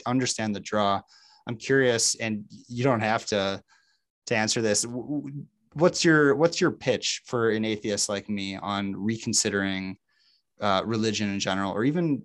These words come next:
Christianity specifically? Do you, do you have, uh, the pitch, I suppose?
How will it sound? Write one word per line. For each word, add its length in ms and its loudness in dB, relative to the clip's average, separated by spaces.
Christianity 680 -4
specifically? 720 -4
Do 140 -8
you, 420 -4
do 80 -6
you 80 0
have, 340 0
uh, 240 -8
the 80 -10
pitch, 460 -8
I 60 -12
suppose? 440 -6